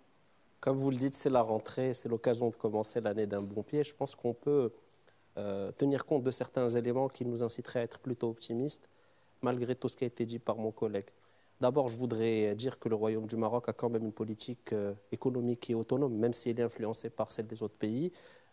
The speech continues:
Nous avons nos choix économiques, nos choix sociaux et notre modèle de développement. On vient de l'adopter en, en deux mille vingt, le,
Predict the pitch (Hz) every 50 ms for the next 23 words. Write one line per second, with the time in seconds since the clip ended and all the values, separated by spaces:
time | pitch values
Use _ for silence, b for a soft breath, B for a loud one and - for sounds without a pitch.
0 | _ - 123 120 127 123 139 131 123 113 - - 135 127 120 - 131 120 113 123
1 | 151 160 156 - 127 113 - 120 120 - - 117 110 - - 147 156 156 131 123
2 | 120 - - - 135 135 131 143 143 131 123 120 113 113 107 110 107 104 - -
3 | 98 101 110 110 101 104 113 113 113 113 107 107 110 107 - - 110 107 107 104
4 | 107 - b b b b b b b b b _ 110 104 107 107 113 107 104 104
5 | 113 120 127 123 104 101 101